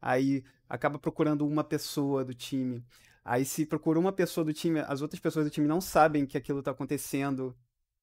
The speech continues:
E, e a-, às vezes alguma pessoa pode dar algum input sobre aquilo que seja muito importante pra aquela situação.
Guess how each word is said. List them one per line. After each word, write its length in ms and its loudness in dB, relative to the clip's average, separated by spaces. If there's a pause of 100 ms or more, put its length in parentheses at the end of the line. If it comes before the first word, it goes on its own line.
E, 840 2 (840)
e 420 4
a-, 280 4
às 80 4
vezes 220 8
alguma 200 6
pessoa 220 -2
pode 400 6
dar 200 8
algum 260 6
input 320 0
sobre 240 -2
aquilo 340 -2
que 60 -12
seja 200 0
muito 200 0
importante 420 -4
pra 120 -10
aquela 200 -8
situação. 520 -10